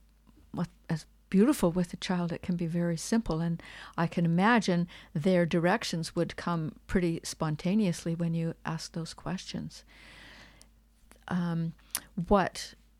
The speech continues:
what comes as you're posing the question is, what do you need to feel like you're supported? That would be the South. And then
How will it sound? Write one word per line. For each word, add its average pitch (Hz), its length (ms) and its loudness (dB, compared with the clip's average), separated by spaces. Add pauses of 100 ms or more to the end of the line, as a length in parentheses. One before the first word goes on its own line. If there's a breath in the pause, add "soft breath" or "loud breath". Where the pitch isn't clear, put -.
(180)
what - 160 -8
comes 277 340 2
as 190 160 0
you're 185 100 2
posing 180 460 0
the 165 100 -6
question 208 520 -4
is, 170 200 -4 (300 loud breath)
what 220 180 0
do 254 100 0
you 262 180 2
need 202 400 2 (320 loud breath)
to 185 100 0
feel 208 380 2
like 180 240 0
you're 185 100 0
supported? 170 720 0 (240)
That - 180 -2
would 175 140 -6
be 175 100 -2
the 165 120 -6
South. - 480 -12 (1800 soft breath)
And 170 240 2
then 170 360 2